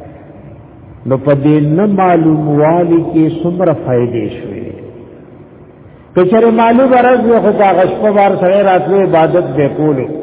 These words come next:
خو چې دا معلومه نه ده، نو په دې کې څومره حکمت دی. لکه د مرګ ورځ معلومه وي، چې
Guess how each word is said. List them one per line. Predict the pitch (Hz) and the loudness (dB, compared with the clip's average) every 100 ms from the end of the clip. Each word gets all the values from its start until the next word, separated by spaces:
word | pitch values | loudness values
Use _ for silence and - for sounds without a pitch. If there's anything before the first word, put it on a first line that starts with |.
| - - - - - - - - - - - | -14 -16 -16 -16 -18 -20 -20 -20 -20 -20 -4
خو | 143 | -2
چې | 131 156 | 0 2
دا | 160 156 | 2 2
معلومه | 160 165 165 190 208 196 | 2 2 2 2 0 0
نه | 180 190 226 | 0 2 2
ده، | 160 120 120 - - - - - - - - - - - | 2 0 -4 -8 -12 -14 -14 -14 -16 -18 -20 -20 -20 -8
نو | 127 | -6
په | 117 | -2
دې | 143 170 | 0 0
کې | 170 156 | 0 -4
څومره | 208 110 101 - 104 | -6 -6 -6 -8 -6
حکمت | 131 127 123 117 - | -6 -4 -6 -6 -6
دی. | 190 - - | -8 -10 -4
لکه | 180 175 | -2 0
د | 180 | 0
مرګ | 165 175 190 160 | 0 0 0 0
ورځ | 170 180 147 | 2 0 0
معلومه | 147 143 156 156 127 | 0 2 2 0 -2
وي، | 104 92 - - - - - - - - - - - - - - - - | -4 -8 -12 -14 -16 -18 -18 -20 -20 -20 -20 -20 -20 -20 -20 -20 -20 -20
چې | - | -6